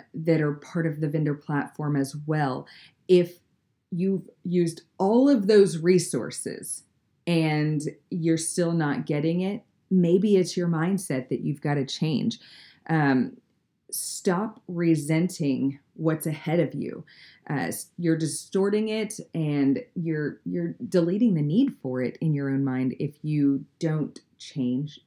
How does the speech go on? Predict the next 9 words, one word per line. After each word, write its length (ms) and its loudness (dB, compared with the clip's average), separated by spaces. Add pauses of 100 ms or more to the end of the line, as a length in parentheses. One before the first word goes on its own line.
that 320 -8 (260)
mindset. 600 -4
And 80 -8
so 220 -6 (180)
again, 340 -4 (480)
everything 1080 -2
is 420 -4 (220)
about 420 -8 (360)
how, 140 -14